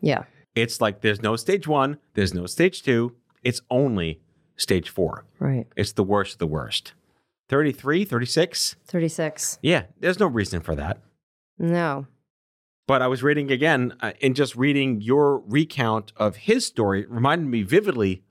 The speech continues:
Speaker 2: of mine and other people I've met over time who had the same experience. You're just withering away, without, again, nary a concern for your well-being.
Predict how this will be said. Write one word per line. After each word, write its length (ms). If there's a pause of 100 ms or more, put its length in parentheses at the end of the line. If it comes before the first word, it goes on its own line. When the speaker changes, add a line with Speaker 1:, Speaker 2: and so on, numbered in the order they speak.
Speaker 2:
of 180
mine 340
and 140
other 200
people 360
I've 160
met 160
over 180
time 320
who 80
had 120
the 60
same 280
experience. 600 (380)
You're 120
just 200
withering 420
away, 520 (480)
without, 380
again, 360
nary 440
a 40
concern 440
for 140
your 140
well-being. 840